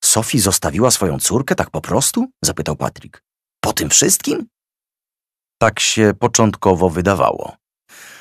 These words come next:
Coś trzasnęło w piecyku olejowym i profesor omal się odruchowo nie odwrócił, żeby sprawdzić, czy to nie płonące polano w kominku. Jednocześnie zastanawiał się, czy jego słuchacze wychwycili narastające drżenie jego głosu.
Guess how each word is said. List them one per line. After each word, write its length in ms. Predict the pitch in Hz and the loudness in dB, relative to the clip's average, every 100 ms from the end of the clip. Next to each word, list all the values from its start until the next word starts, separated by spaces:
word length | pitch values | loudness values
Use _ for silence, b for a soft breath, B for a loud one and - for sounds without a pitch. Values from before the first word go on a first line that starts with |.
| B | B
Coś 300 | - 151 - | 2 2 2
trzasnęło 560 | - 113 - 110 69 | 2 2 2 2 0
w 60 | - | -2
piecyku 480 | 90 - 85 - - | -4 -2 -4 -4 -2
olejowym 480 | 76 82 110 139 131 | -2 2 2 0 -2
i 120 | 104 | -2
profesor 520 | 95 95 113 - 98 - | -2 -2 0 0 0 4
omal 280 | 110 101 | 4 4
się 200 | 92 98 | 2 0
odruchowo 500 | 101 95 92 98 90 | 0 0 0 0 2
nie 120 | 92 95 | 2 0
odwrócił, 520 | 85 104 92 - - B B | 0 0 0 -4 -6 B B
żeby 180 | 104 90 | -2 -2
sprawdzić, 600 | - 98 92 82 82 - | 0 2 2 0 -4 -2
czy 160 | - | -2
to 260 | - 98 92 | 2 4 4
nie 120 | 95 | 4
płonące 460 | 92 98 92 85 90 | 0 0 2 0 0
polano 380 | 98 95 85 65 | 4 4 2 -4
w 80 | |
kominku. 520 | - 53 50 - - - B B B B | -8 -8 -10 -12 -14 -16 B B B B
Jednocześnie 540 | 98 98 92 160 - | 0 2 0 0 2
zastanawiał 520 | 113 104 104 107 139 135 | 2 4 4 4 2 0
się, 160 | 127 | 0
czy 140 | 120 120 | 0 2
jego 180 | 110 | 2
słuchacze 520 | 101 107 98 131 - 95 | 2 0 0 0 0 0
wychwycili 600 | 104 - 95 - - 135 | -2 -2 -4 -4 -2 2
narastające 640 | 113 107 - 113 131 135 | 2 2 2 0 2 0
drżenie 420 | 120 110 123 135 | 0 0 0 0
jego 220 | 80 78 78 | -2 -2 -2
głosu. 480 | 69 87 - 50 | -2 -2 -4 -6